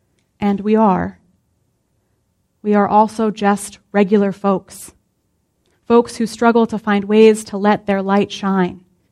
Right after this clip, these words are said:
who sometimes disconnect completely from our own divinity,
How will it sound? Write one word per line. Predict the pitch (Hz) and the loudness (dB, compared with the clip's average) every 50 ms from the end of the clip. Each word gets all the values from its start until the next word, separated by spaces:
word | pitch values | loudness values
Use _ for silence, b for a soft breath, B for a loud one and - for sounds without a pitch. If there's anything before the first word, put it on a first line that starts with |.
| _ _ _ _ _ _ _ _ _ _ _ _ _ _ | _ _ _ _ _ _ _ _ _ _ _ _ _ _
who | - 220 | -6 -4
sometimes | - - 254 254 254 233 233 233 233 226 214 - | 0 2 4 4 4 4 4 4 4 4 2 0
disconnect | - 240 233 233 - - 233 233 233 226 - - | 0 -2 -2 -2 -4 -4 -2 0 0 -2 -2 -6
completely | - 220 214 - - 240 233 240 - 233 214 196 | -8 -8 -8 -4 -2 -2 -2 0 0 0 0 -2
from | - - 208 196 196 | -2 -4 -4 -4 -2
our | - 202 196 196 196 - | 0 2 2 2 2 2
own | 208 220 226 226 220 | 2 2 2 2 0
divinity, | 185 190 190 208 220 226 214 220 220 220 220 220 b | 0 -2 -2 -2 -2 0 0 0 0 0 -2 -6 b